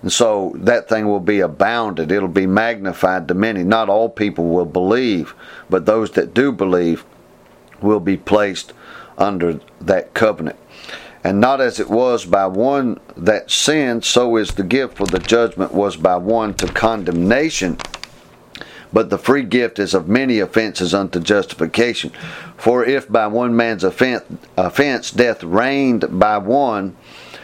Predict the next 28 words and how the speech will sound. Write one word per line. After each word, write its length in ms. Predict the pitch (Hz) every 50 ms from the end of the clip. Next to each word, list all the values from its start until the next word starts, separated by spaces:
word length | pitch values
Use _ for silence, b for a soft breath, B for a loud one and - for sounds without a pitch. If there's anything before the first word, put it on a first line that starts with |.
| B B B B
much 280 | 95 123 127 117 - -
more 220 | 113 127 127 120
they 260 | 110 92 110 117 127 131
which 300 | 113 104 - - - -
receive 480 | 95 92 87 - - 123 131 123 95
abundance 800 | 98 90 80 71 104 113 123 131 135 117 117 - - - - - -
of 180 | - 80 78
grace 560 | 78 92 92 90 87 85 85 80 - - - - -
and 180 | - 92 95 98
of 160 | 98 87 -
the 80 | -
gift 380 | 87 80 78 120 117 110 - -
of 180 | 90 80 76 85
righteousness 640 | 95 104 113 120 120 - - 78 - 76 82 80
shall 280 | - - - 92 90 85
reign 280 | 87 98 104 107 101 95
in 100 | 90 87
life 360 | 90 90 98 104 104 95 - -
by 180 | 87 92 92 87
one, 440 | 85 85 95 101 101 95 92 85 B B B B B B B B -
Jesus 480 | - - 95 101 95 82 85 85 - -
Christ." 420 | - - 104 101 92 87 82 - B B B B B B -
Now 200 | 98 113 113 107
it 180 | 127 131 131
can 200 | - 113 104 101
be 300 | 92 110 110 110 107 -
asked, 480 | 101 120 127 123 117 107 101 - - -
if, 280 | - 95 82 - -